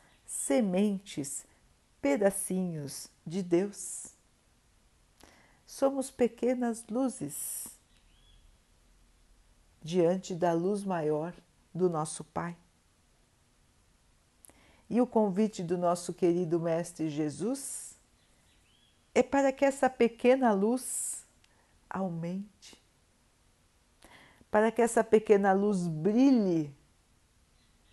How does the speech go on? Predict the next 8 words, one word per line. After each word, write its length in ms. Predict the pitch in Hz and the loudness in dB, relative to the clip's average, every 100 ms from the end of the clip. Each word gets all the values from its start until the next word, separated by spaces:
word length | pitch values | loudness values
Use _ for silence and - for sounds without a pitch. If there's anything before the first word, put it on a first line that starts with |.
| _ _ _ _ - | _ _ _ _ -6
e 100 | 233 | 0
possa 380 | 240 262 269 | 2 2 2
iluminar 580 | 262 240 220 214 208 233 | 0 2 2 0 0 0
as 220 | 240 - | -2 -4
trevas 1080 | - - 208 233 254 175 156 147 - - - - _ _ _ _ _ _ _ _ - | -4 2 6 6 4 2 0 0 -8 -10 -14 -18 _ _ _ _ _ _ _ _ -6
do 120 | 208 | -4
nosso 400 | 190 185 - 214 | -2 -6 -6 -8
mundo. 480 | 196 165 175 185 | -8 -8 -10 -12